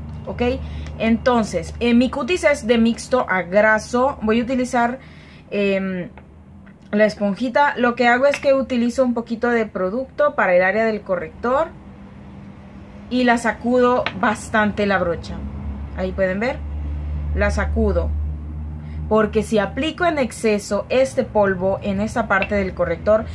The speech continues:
más mis ojeras que son bastante resecas, se me, se me asienta demasiado, o sea, se me miran las líneas de expresión. Entonces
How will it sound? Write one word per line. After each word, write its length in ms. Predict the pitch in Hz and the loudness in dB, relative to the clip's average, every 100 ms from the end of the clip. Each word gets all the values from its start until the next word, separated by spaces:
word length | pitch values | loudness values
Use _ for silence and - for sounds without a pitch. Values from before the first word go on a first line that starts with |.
| - 214 | -4 2
más 240 | 269 359 | 2 2
mis 160 | 349 277 | 2 2
ojeras 400 | 247 262 302 311 | 4 2 2 2
que 100 | 233 | 0
son 220 | 233 240 | 2 4
bastante 580 | 220 208 - 233 233 247 | 2 0 2 2 2 0
resecas, 760 | 208 175 214 208 233 254 311 - - - - - | 0 -2 -2 0 0 0 -2 -8 -18 -18 -20 -18
se 300 | - 240 233 | -2 2 4
me, 680 | 226 226 226 220 220 214 - - - - - - | 4 4 4 2 2 0 -4 -20 -20 -20 -20 -18
se 160 | - 240 | -2 2
me 140 | 226 | 4
asienta 460 | 220 240 247 240 254 | 4 2 2 4 6
demasiado, 840 | 233 202 - 226 214 226 233 226 | 4 2 2 6 6 6 4 4
o 120 | 208 | 4
sea, 160 | 214 190 | 2 2
se 100 | 214 | 0
me 140 | 202 | 0
miran 340 | 208 262 277 214 | 2 4 4 2
las 120 | 202 | 0
líneas 300 | 202 202 196 | 0 0 0
de 60 | |
expresión. 560 | 196 - 214 214 240 175 - - - - - | -4 -4 -6 -2 -2 -2 -6 -14 -12 -12 -4
Entonces 720 | 214 208 240 240 269 269 | 0 2 2 4 4 2